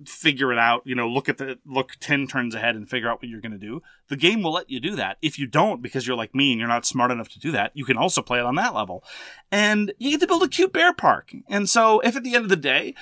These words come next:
your opponent who, who's got, who's some sort of, uh, savant who's got a hundred and twelve bear points and you've got fifty-two bear points, whatever, you've built your bear park. So I think it gets by a lot on charm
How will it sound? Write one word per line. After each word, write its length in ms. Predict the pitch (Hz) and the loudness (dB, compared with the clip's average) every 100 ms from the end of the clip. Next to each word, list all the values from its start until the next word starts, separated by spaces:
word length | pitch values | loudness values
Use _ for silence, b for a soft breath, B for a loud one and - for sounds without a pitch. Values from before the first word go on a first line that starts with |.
| B B B | B B B
your 180 | 147 170 | 4 6
opponent 500 | 175 208 220 196 170 | 6 6 6 6 2
who, 360 | 165 160 160 147 | 0 2 2 2
who's 220 | 160 127 | 0 0
got, 180 | - 151 | -2 -2
who's 200 | 143 131 | -2 0
some 160 | 170 | 0
sort 200 | 151 156 | 0 0
of, 240 | 147 117 131 | 0 0 0
uh, 260 | 123 120 | 0 0
savant 600 | - - 135 139 156 - | 2 2 4 6 6 4
who's 280 | - 127 127 | -6 -8 -4
got 140 | 135 | -2
a 20 | 123 | 0
hundred 240 | 165 151 | 0 0
and 140 | 127 | -2
twelve 360 | - 151 147 123 | -2 0 2 0
bear 220 | 131 160 | 2 2
points 380 | - 120 117 - | 2 -4 -2 -4
and 120 | 120 | -2
you've 140 | 139 135 | 0 2
got 160 | 135 | 0
fifty-two 480 | - 156 117 - 208 | 0 -4 -4 -4 0
bear 160 | 143 120 | 0 0
points, 340 | 117 123 - | -2 -10 -8
whatever, 380 | - 254 123 - _ _ | -2 0 0 -6 _ _
you've 160 | - 175 | -14 -4
built 200 | 214 - | -2 0
your 60 | 160 | 2
bear 160 | 156 | 2
park. 220 | - 104 _ _ b b | 2 -6 _ _ b b
So 340 | - 202 190 B B | -2 2 2 B B
I 80 | 208 | -4
think 160 | 311 | -4
it 80 | 262 | -6
gets 180 | 233 - | -6 -4
by 180 | - 165 | 2 4
a 80 | 156 | 6
lot 180 | 143 | 4
on 140 | 127 113 | 0 -4
charm 540 | - 202 226 226 226 | -2 2 2 2 0